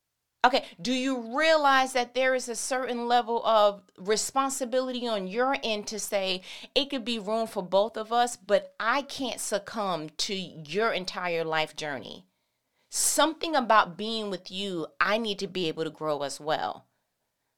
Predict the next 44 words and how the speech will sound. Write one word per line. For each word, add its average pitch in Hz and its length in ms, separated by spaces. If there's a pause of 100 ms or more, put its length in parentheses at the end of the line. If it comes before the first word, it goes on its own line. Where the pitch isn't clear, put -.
(120)
I'm 185 200
not 254 160
asking 262 360
for 247 120
a 214 80
whole 233 240
bunch 240 240
of 240 80
square 240 300
footage, 226 400
but 180 100
I'm 208 220
at 175 80
least 220 340
asking 190 400
if 175 140
I 196 100
can 196 180
go 170 220
ahead 170 220
and 160 120
choose 226 380
a 175 60
wall 151 300
to 143 80
paint 135 320
differently." - 480 (180)
<laughs> - 160
You 269 100
understand? 294 360 (140)
Like, 247 220
there 277 160
should 285 260
be 294 180
some 294 340
form 277 400
of, 233 240 (100)
uh, - 60 (1200)
y-, 190 320 (240)
do, 262 380 (500)
do 247 160
you 262 180
see 320 440
me? 139 380